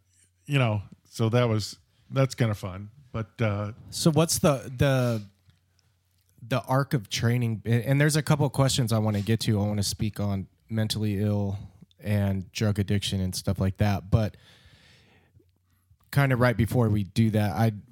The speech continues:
Speaker 2: what does the, the arc of training and the changing of protocol and the changing of technology and what, going from, say, nineteen seventy-eight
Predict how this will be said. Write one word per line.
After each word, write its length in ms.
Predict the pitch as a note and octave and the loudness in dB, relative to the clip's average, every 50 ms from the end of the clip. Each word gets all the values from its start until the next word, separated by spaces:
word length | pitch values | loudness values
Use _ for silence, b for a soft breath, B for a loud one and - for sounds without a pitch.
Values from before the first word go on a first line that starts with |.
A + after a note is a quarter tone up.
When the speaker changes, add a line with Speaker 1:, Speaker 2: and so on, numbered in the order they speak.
| - A#2+ A2+ | -16 -6 2
Speaker 2:
what 220 | A#2 C#3 D3+ D#3 D#3+ | 4 4 4 4 2
does 240 | F3 E3 C#3+ - | 0 0 0 0
the, 440 | - C3 B2 A#2 A2+ A2 G#2+ G#2 G2 - _ _ _ - | 2 2 2 4 4 2 2 0 -2 -4 _ _ _ -2
the 120 | - A#2 G2 - - | 0 0 0 2 4
arc 280 | C3 C3 C3+ B2+ - | 4 4 4 4 0
of 160 | C#3 A2+ - - | -2 -2 -2 -2
training 560 | - - B2 B2 B2 A#2+ A#2 A2+ A2 G#2+ G#2+ | -2 2 2 2 2 2 2 0 0 0 0
and 120 | G2+ G2+ | 0 0
the 60 | G#2 | 0
changing 880 | G2+ - - - A#2 A2+ A#2 A2+ G#2+ G#2 A2 A2 G#2+ G#2 G2+ G2+ G2+ - - | 0 0 2 2 2 2 2 2 2 2 2 2 2 0 0 -2 -4 -4 -2
of 340 | G#2+ G#2+ G2+ G2+ F#2+ F#2 F#2+ - | 0 2 2 2 0 -2 -6 -6
protocol 680 | - - A2+ A2 G#2+ G2+ - - G#2 G2+ G2+ G2 G2 | -2 0 0 2 0 -2 0 2 2 2 2 2 0
and 100 | G2 G2 G2 | 0 0 -2
the 60 | G2 | -2
changing 500 | F#2+ - - A#2 A2+ A2 G2 G#2+ G#2+ G#2+ | -2 0 0 0 0 2 0 0 0 2
of 440 | G#2 G2 G2 F#2+ F2+ E2 - - - _ _ _ _ _ _ _ - | 2 2 2 0 -2 -4 -8 -12 -14 _ _ _ _ _ _ _ -8
technology 800 | - G#2+ G2 - A2 A2 G#2+ G#2+ G#2+ G#2+ G#2 F#2+ G2+ G#2 G2+ G2 | -4 -4 -2 0 0 2 2 2 2 2 0 0 0 0 0 0
and 360 | G2 F#2+ F2 E2+ E2 E2 G#2 | 0 -2 -2 -4 -6 -4 0
what, 260 | A#2 B2+ B2+ A#2 - b b b b b b b b b b b b b b b b b b | 2 2 2 2 -2 b b b b b b b b b b b b b b b b b b
going 260 | - C3+ C#3+ D#3 D3 | 0 2 2 2 0
from, 220 | - - C#3 B2+ | 0 0 0 0
say, 240 | B2 - C#3 B2+ A#2+ | 2 2 2 2 2
nineteen 840 | A#2 A#2 B2 B2+ B2+ A#2 - - C3 B2 A#2+ A#2+ A#2 A#2 A2+ A2 G2+ - - - - - - - - - - - - - _ - _ _ _ _ _ - | 2 2 2 2 2 2 2 2 2 2 2 2 0 0 0 -2 -4 -6 -10 -18 -18 -20 -20 -20 -20 -20 -20 -20 -20 -20 _ -20 _ _ _ _ _ -6
seventy-eight 840 | - - C3 B2+ A2+ A#2 A#2 A#2 A2+ A2+ A2+ A2+ A2 A2 G#2 - | -2 0 2 2 2 2 2 2 2 2 2 2 2 0 0 -4